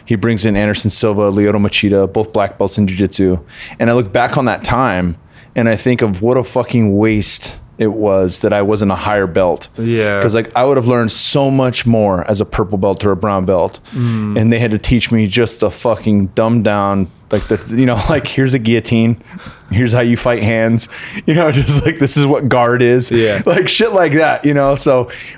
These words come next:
Speaker 1: but that's, that's nice to be able to look back on that and then know, like, all right, I wanna be at a certain level.
Speaker 2: Mm.
Speaker 1: So when I get that invite, it's, it's, yeah, let's do it. You know, and thankfully, Aubrey's got a nice pad. There's a spot to go to, and, and, uh, we've got places in town here in Austin. You know, it's a good, uh,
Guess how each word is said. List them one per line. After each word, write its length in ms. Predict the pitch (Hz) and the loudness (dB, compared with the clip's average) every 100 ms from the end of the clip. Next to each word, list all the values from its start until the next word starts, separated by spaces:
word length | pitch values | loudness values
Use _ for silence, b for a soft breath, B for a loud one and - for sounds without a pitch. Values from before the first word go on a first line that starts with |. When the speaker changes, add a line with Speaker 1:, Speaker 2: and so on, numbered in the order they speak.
| - | -4
Speaker 1:
but 100 | 123 | 2
that's, 260 | 139 - | 2 2
that's 220 | 143 - | -2 0
nice 300 | 139 135 123 | 0 0 0
to 80 | 135 | 0
be 120 | 117 | 2
able 120 | 120 113 | 2 2
to 80 | |
look 200 | 110 117 | 0 0
back 240 | - 113 117 | 0 0 0
on 100 | 107 | 0
that 120 | 107 | 2
and 100 | 101 | 2
then 120 | 107 | 2
know, 160 | 107 104 | 4 4
like, 220 | 104 101 147 | 2 0 0
all 100 | 147 | 0
right, 180 | 120 - - | 0 -2 -2
I 40 | |
wanna 160 | 170 156 | 0 2
be 80 | |
at 60 | 151 | 2
a 20 | |
certain 260 | 123 123 104 | 2 0 2
level. 300 | 98 101 - - | 2 0 -2 -4
Speaker 2:
Mm. 460 | 123 113 104 101 104 - | -2 0 0 -2 -6 -6
Speaker 1:
So 140 | - 120 | -2 0
when 80 | |
I 40 | 117 | 0
get 120 | 117 | 0
that 160 | 113 110 | 0 2
invite, 380 | 107 107 104 110 | 2 2 0 -2
it's, 260 | 98 - - | -4 -4 -2
it's, 280 | 101 - - | -2 -2 -2
yeah, 240 | 127 107 - - | 0 0 -2 -2
let's 180 | 110 - | 0 0
do 180 | 120 120 | 2 2
it. 180 | 95 - B B B B | 0 -6 B B B B
You 80 | 101 | 0
know, 120 | 101 | 0
and 100 | 98 | 0
thankfully, 560 | 131 135 - 113 120 117 | 0 0 0 0 0 0
Aubrey's 340 | 107 110 113 101 | -2 0 0 0
got 140 | 113 | 0
a 40 | 107 | 0
nice 260 | 110 110 | 0 -2
pad. 460 | - 110 104 113 120 - B B B | -2 -2 0 0 -4 -10 B B B
There's 120 | 110 107 | -4 -2
a 60 | |
spot 320 | - 117 107 | -2 -2 -2
to 80 | 117 | -2
go 180 | 107 107 | 0 0
to, 400 | 104 117 110 117 | 0 0 2 4
and, 220 | 101 95 | 2 0
and, 300 | 113 107 101 | 0 2 2
uh, 300 | 101 98 98 - B B B | 4 2 0 -4 B B B
we've 100 | 104 | 0
got 200 | 110 - | 0 0
places 340 | 117 113 107 | -2 0 2
in 80 | 113 | 2
town 320 | 95 110 104 | 0 -2 0
here 180 | 107 107 | 0 0
in 60 | 104 | 0
Austin. 420 | 101 101 - 110 | 0 -2 0 0
You 60 | 101 | 2
know, 140 | 104 | 0
it's 160 | 107 - | -2 -2
a 40 | |
good, 200 | 110 104 | 0 2
uh, 240 | 104 98 | 2 2